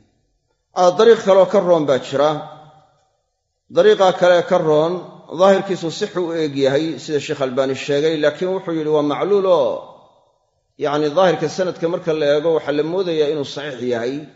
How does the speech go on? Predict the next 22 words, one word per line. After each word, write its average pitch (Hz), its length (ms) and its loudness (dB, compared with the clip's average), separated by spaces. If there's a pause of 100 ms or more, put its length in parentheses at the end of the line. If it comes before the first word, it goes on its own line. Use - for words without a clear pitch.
(540)
laakiin 165 280 -6
inqitaac 170 460 -4
baa 147 100 2
ku 147 140 -10
jira, 135 240 -4
waa 131 100 0
macluul 123 360 -4
xadiisku. 104 420 -14 (720)
Waa 113 100 -8
macluul. 101 460 -10 (840)
Marka 143 300 -4 (240)
saas - 360 -6
weeye. 76 240 -14 (600)
Calaa 147 160 0
kulli 151 200 -4
xaal, 123 220 -4
xadiisku 139 460 -8
ma 110 120 -10
sugna. 73 360 -18 (920)
Laakiin 185 260 0
camallada 220 540 2
in, 220 180 0